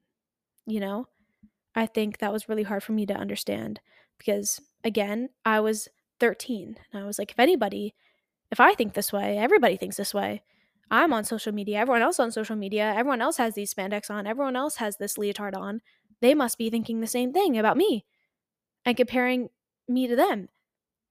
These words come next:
When in reality, growing up and maturing is understanding that the sooner you have and build confidence in what you look like and stop giving a fuck about what anybody thinks, you found your freedom.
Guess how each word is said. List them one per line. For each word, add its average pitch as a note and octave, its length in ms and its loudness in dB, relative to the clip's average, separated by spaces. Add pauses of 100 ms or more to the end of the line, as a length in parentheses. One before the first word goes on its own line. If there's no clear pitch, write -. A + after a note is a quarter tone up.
When A#3 260 2
in A#3+ 200 -2
reality, A#3 540 2 (140)
growing A3 360 2
up G#3 180 -2
and G#3 140 -2
maturing G#3 480 0
is G#3 120 -6
understanding G#3 560 -2
that G3 220 -10 (760)
the A#3 80 -2
sooner C#4 380 0
you C4+ 200 2
have A3+ 440 0 (260)
and G#3+ 240 -2
build G#3+ 280 0
confidence A3+ 600 -4
in G#3 180 -4
what G#3 120 -4
you G#3 100 -4
look G3+ 180 -4
like A3+ 300 0
and G3+ 260 -4 (480)
stop C4 460 4
giving B3+ 260 2
a A3 60 -6
fuck - 520 -2
about A3 220 -4
what A3 140 -6
anybody A3+ 300 -6
thinks, A3+ 540 -10 (1200)
you A3+ 220 -6
found G#3+ 240 -6
your G3+ 80 -10
freedom. G#3 420 -16